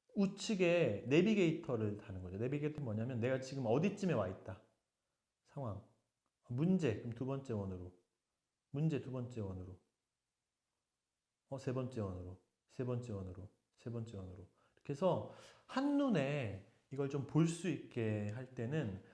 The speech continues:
상황, 문제, 해결, 기대 효과, 효과. 요 네 가지 원을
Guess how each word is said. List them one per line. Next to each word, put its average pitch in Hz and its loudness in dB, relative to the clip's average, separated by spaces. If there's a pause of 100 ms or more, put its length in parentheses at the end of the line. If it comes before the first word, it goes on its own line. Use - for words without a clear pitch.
(140)
상황, 220 2
문제, 123 0
해결, 190 -2 (140)
기대 131 -2
효과, 120 -2
효과. 139 -2 (320)
요 147 0
네 123 6
가지 208 4
원을 165 2